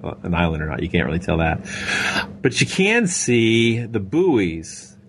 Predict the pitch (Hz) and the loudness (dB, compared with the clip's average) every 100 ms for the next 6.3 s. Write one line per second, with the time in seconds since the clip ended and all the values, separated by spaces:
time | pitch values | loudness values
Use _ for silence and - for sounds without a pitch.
0 | - 123 117 113 107 104 101 92 95 92 | -2 2 2 2 2 0 0 -2 0 2
1 | 151 156 110 101 - - 196 120 - - | 2 4 2 -2 -2 2 4 2 0 -8
2 | - - - - - - - - - 98 | -8 -12 -16 -20 -20 -20 -20 -8 -4 0
3 | 107 101 131 - 101 95 107 104 90 131 | 2 4 4 4 2 4 4 2 0 0
4 | 117 101 110 117 - 123 113 107 92 87 | 0 0 0 -2 -2 -2 0 2 0 0
5 | 113 127 110 95 - 90 87 85 113 113 | 0 2 2 0 -2 -2 0 2 2 2
6 | 82 85 | -2 -6